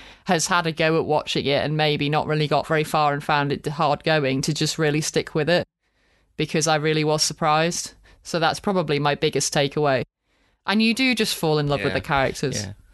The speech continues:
Speaker 1: really. You, you really do, 'cause that, that's the whole thing for me. You know, I think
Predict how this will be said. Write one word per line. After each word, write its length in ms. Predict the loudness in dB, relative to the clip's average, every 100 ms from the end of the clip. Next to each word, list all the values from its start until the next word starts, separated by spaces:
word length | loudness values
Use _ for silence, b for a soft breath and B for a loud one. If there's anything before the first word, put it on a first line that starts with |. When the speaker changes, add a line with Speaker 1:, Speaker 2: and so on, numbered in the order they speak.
| _ _
Speaker 1:
really. 380 | -2 -2 -4 -8 _ -20 _ _ _ _ _ _ _ _ -2
You, 180 | 0
you 220 | 2 0 2
really 260 | 2 2
do, 320 | 2 2 0 -2 b b b
'cause 380 | -2 2 0 -2 _ -20 -4
that, 200 | -2 2
that's 300 | 2 2 0
the 100 | 0
whole 200 | 0 0
thing 260 | 2 0 2
for 160 | 0
me. 180 | 0 2
You 220 | 0 0
know, 240 | 0 2 2
I 100 | 0
think 360 | 2 -2 -2